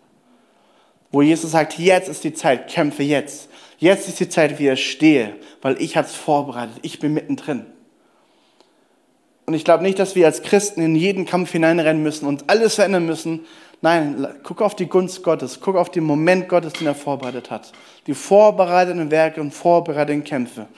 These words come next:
Und dann hol die Siege rein. Amen. Ich hab das als achtzehnjähriger gelernt.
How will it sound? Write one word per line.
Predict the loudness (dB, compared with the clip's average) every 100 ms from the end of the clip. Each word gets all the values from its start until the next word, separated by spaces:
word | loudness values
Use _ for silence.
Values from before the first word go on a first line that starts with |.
| -20 -20 -10
Und | 0
dann | 0 2
hol | 0
die | -2
Siege | -4 -6 -4 -6
rein. | -8 -10 -20 _ _ _ _ _ _ _ _ _ -14 -4
Amen. | 0 0 -2 -10 -20 _ _ _ _ _ _ _ _ _ _ _ _ _ _ _ _ _ _
Ich | -2 0
hab |
das | 2 2
als | 2
achtzehnjähriger | 0 -2 0 2 2 0
gelernt. | 0 0 0 -2